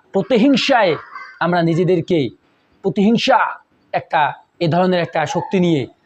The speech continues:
প্রতিহিংসার একটা আগুনে জ্বলে আমরা এ ধরনের কোনো কাজেই লিপ্ত হব না।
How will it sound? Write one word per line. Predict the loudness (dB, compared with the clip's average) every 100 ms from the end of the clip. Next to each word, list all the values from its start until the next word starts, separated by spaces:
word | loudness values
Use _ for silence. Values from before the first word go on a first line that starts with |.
| _ -10
প্রতিহিংসার | -4 -2 0 0 -2 -2 -2
একটা | -6 -4 -6 -2
আগুনে | 0 2 4 2
জ্বলে | 0 0 2 2 0 -4 _ _ _
আমরা | -4 0 0 -2 -8 _ _
এ | -4
ধরনের | -2 0 0 -2
কোনো | -2 -2 0
কাজেই | -2 -2 0 2
লিপ্ত | 0 0 0
হব | 2 0
না। | -2